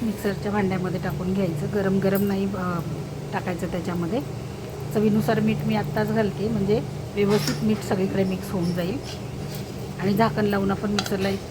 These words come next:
फिरवून घेऊया, बारीक पेस्ट तयार करून घेऊया. अशा पद्धतीने बघू शकता. आता ही पेस्ट मी एका बाउलमध्ये काढून घेते. आता याला आपल्याला तडका द्यायचा आहे.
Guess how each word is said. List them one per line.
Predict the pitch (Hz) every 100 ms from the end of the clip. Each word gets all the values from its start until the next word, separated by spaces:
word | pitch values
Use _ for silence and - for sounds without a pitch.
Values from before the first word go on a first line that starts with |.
| - - - - -
फिरवून | 226 214 214
घेऊया, | 214 190 185
बारीक | 185 185
पेस्ट | - 185 - -
तयार | 190 180
करून | 180 180 175
घेऊया. | 180 170 175 226 - -
अशा | - 185
पद्धतीने | - 175 180 190 175
बघू | 175 165
शकता. | 180 170 - 233 - - - - - - - - - - - - - - - -
आता | 202 208
ही | 214
पेस्ट | 226 220 -
मी | 220
एका | 214 214
बाउलमध्ये | 202 196 190 190 185
काढून | 190 180 185
घेते. | 196 - 214
आता | 269 -
याला | 226 220
आपल्याला | - 226 240 -
तडका | 220 214 226
द्यायचा | 202 180 -
आहे. | 160